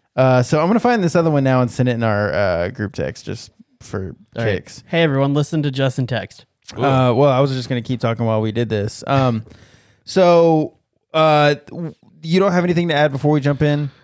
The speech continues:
Speaker 3: No, I told Clint to call me. So if he calls, uh, while we're still doing this, then we'll put him in there.
Speaker 1: Yeah,
Speaker 3: But
Speaker 1: we could just stop it whenever he shows up. They may have deleted this one, actually.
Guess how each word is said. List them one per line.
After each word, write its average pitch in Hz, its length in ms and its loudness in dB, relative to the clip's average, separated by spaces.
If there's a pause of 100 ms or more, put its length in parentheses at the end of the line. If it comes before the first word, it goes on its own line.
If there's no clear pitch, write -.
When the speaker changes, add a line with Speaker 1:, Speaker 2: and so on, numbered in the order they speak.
(100)
Speaker 3:
No, 185 420 2
I 151 120 -4
told 202 260 -8
Clint 175 220 -6
to 147 80 -8
call 151 240 -2
me. 110 180 -6
So 113 200 -2
if 110 100 -6
he 123 100 -6
calls, 123 560 -2
uh, 110 220 0
while 113 240 0
we're 107 400 -2 (120)
still 107 520 -4 (220)
doing 107 260 -6
this, 120 480 -8
then 101 180 -6
we'll 101 240 -8
put - 160 -8
him 107 120 -8
in 117 100 -4
there. 98 260 -6
Speaker 1:
Yeah, 143 280 2
Speaker 3:
But 110 60 -2
Speaker 1:
we 147 80 -2
could 160 120 -4
just 123 300 -6
stop 107 340 -2
it 117 160 -2
whenever 117 260 -6
he 113 80 -4
shows 113 240 -2
up. 120 120 -2
They 127 100 -2
may 165 200 0
have 208 140 -2
deleted 117 400 -4
this 95 200 -8
one, 95 100 -6
actually. 92 640 -8